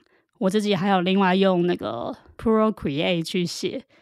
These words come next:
就是用画画的平板来写我的笔记，另外再整理啦，比较漂亮一点，整理的比较漂亮一点。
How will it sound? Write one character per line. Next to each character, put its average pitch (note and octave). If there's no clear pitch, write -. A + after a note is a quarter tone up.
就 F#3
是 F3+
用 F#3
画 G3+
画 F3+
的 F3
平 F3+
板 F#3+
来 F3+
写 -
我 G3
的 E3+
笔 C#3+
记， F3
另 A3+
外 A#3
再 A#3
整 F3
理 F3
啦， -
比 G3
较 G3+
漂 G3+
亮 F3
一 F#3+
点， F3
整 F#3+
理 G3
的 F3
比 D#3
较 E3+
漂 F3+
亮 D#3+
一 E3+
点。 F3